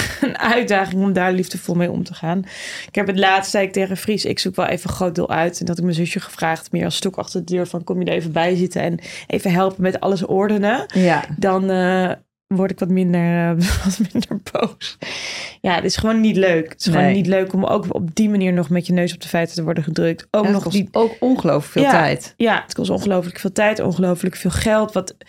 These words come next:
Speaker 1: ik ook gewoon verdrietig vind om te beseffen, want het is echt een privilege überhaupt dat we dit kunnen doen.
Speaker 2: Ja.
Speaker 1: Wat als je dit nou gewoon helemaal niet kunt betalen? Dat vind ik ook echt extreem verdrietig voor sommige mensen. Wat als je er helemaal niks van snapt?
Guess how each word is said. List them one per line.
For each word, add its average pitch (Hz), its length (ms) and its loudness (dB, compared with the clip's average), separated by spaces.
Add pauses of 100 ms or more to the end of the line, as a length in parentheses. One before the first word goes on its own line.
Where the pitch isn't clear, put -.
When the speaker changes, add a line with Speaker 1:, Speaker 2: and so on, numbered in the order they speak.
(220)
Speaker 1:
ik - 120 -2
ook 202 120 0
gewoon 202 220 -2
verdrietig 196 520 0
vind 185 400 0
om 196 120 2
te 180 120 0
beseffen, 175 400 0
want 175 120 -4
het - 80 -4
is - 60 -2
echt 151 80 -4
een 185 160 -2
privilege 180 500 0
überhaupt 175 440 0
dat 202 100 -2
we 196 80 -2
dit 214 160 -2
kunnen 220 220 0
doen. 220 280 0 (160)
Speaker 2:
Ja. 151 360 0
Speaker 1:
Wat 196 200 0
als - 220 0
je 214 80 0
dit 185 140 0
nou 180 220 0
gewoon 185 160 0
helemaal 180 280 2
niet 170 180 0
kunt 196 200 -2
betalen? 202 440 0
Dat 208 120 -6
vind 180 180 -4
ik - 20 -4
ook - 200 -10
echt - 240 -6
extreem 185 520 -2
verdrietig 208 460 -2
voor 196 120 -8
sommige 196 300 -2
mensen. 190 260 0
Wat 185 100 -2
als 165 140 -2
je 160 60 -10
er 190 60 0
helemaal 185 220 2
niks 180 140 -4
van 175 80 -4
snapt? - 580 -2